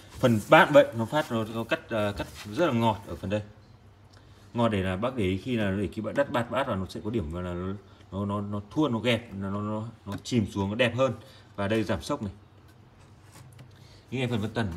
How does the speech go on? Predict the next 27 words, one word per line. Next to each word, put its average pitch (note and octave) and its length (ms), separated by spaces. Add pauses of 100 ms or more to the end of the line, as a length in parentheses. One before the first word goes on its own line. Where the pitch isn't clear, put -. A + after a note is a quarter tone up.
(880)
Đối C3 160
phân F#3 180
tần C#3 160
của A2+ 100
T - 40
B D3+ 80
bác D#3 200
biết E3+ 100
rồi, B2 240
cái A2+ 100
phân D3+ 140
tần B2+ 220
của G2+ 60
nó, G#2+ 180
cái A#2+ 140 (100)
vỉ A#2+ 240
của E2+ 60
nó F#2+ 160
là C#3 80
vỉ A#2+ 140
đỏ. G#2+ 340 (560)
Và C3 160
tất G3+ 180
cả A#2+ 200
tụ D3 140
nó A#2 140
tụ - 160